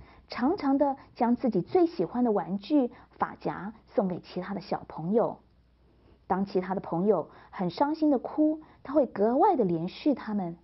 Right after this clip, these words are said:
当一群熟朋友在一起玩得很高兴，她会将害羞的新朋友带来一起玩。而别人得罪她的时候，我一说耶稣原谅我们的过失，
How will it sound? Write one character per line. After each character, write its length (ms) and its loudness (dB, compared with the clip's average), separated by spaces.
当 160 4
一 60 6
群 240 -2
熟 260 0
朋 200 -2
友 100 2
在 200 -2
一 40 0
起 140 2
玩 180 -2
得 60 -4
很 220 -6
高 220 -4
兴， 420 -2
她 140 0
会 100 6
将 300 -2
害 340 0
羞 200 4
的 60 4
新 260 0
朋 180 0
友 160 4
带 240 0
来 100 2
一 140 2
起 240 -14
玩。 420 -12
而 140 2
别 180 6
人 200 4
得 200 2
罪 160 0
她 160 -6
的 80 -2
时 160 -6
候， 380 0
我 100 4
一 140 4
说 340 4
耶 160 4
稣 280 0
原 240 2
谅 160 2
我 80 2
们 80 -2
的 60 0
过 220 2
失， 340 -2